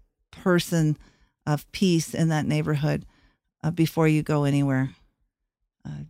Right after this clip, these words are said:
you certainly can swoop in and be offensive. And believe me, people in underserved neighborhoods, they are so used to people sweeping in.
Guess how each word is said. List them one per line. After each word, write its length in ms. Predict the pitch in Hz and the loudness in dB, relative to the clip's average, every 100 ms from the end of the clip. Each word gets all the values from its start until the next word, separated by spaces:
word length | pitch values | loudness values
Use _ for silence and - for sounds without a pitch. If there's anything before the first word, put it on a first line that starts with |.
| - | -14
you 140 | 160 156 - - | -12 -12 -14 -14
certainly 400 | - 190 156 156 | 0 2 2 0
can 400 | - 160 143 151 _ _ | 2 4 4 2 _ _
swoop 540 | - - 170 170 160 | -10 2 8 8 6
in 420 | 165 151 143 143 139 _ _ _ - | 2 4 2 0 -4 _ _ _ -2
and 160 | 151 | 0
be 120 | 143 143 | 2 2
offensive. 540 | 139 143 143 127 127 | 2 0 0 0 -2
And 160 | - 156 | 0 0
believe 260 | 160 175 175 | 4 4 4
me, 240 | 151 147 - _ | 2 2 -2 _
people 340 | - 208 202 190 | 0 2 4 2
in 140 | 165 | 2
underserved 600 | - 160 165 160 165 165 | 2 0 0 2 0 2
neighborhoods, 600 | 160 160 160 170 170 - _ _ - | 0 2 2 2 0 -10 _ _ -2
they 100 | 170 | 2
are 80 | 151 | 2
so 400 | - - 196 190 | 0 4 10 10
used 320 | 190 160 - | 10 4 0
to 80 | - | -2
people 280 | 156 151 | -2 0
sweeping 440 | 143 - 147 139 127 | -4 0 0 2 2
in. 260 | 113 127 | 4 2